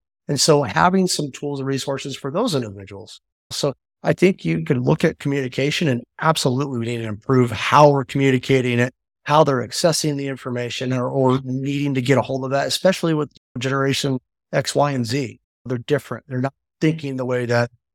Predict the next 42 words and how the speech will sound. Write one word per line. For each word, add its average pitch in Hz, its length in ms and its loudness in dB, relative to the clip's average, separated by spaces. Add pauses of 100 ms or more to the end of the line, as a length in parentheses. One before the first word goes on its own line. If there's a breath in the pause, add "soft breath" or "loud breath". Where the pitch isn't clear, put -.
(300)
the 120 80 2
old 131 200 2
salty 139 340 2
dog 131 280 0
was 131 240 -2
twenty 135 260 -4
years 123 160 -4
before 120 380 -2
me. 139 400 -2
And 127 100 -14
they're 131 120 -4
not 143 160 -2
thinking 160 300 -2
in 160 60 -2
the 156 60 -2
way 165 160 -2
I 165 220 -2
am. 104 140 -12 (260)
So 127 320 0 (540)
we 127 180 2
gotta 147 380 6
adapt, 135 360 2
and 147 100 0
you 147 100 -4
have 208 180 -6
to - 80 4
have 156 140 2
different 135 280 -4 (100)
tools 139 380 2
of 127 120 0
communication. 113 800 -8 (800)
But 131 100 6
I 139 80 8
love 151 300 6
what 127 160 2
you 113 100 -4
said, 127 260 -4
Tyler. 110 300 -10
I 107 40 -14
think 123 260 -14
it's 104 140 -12
great. 120 360 -8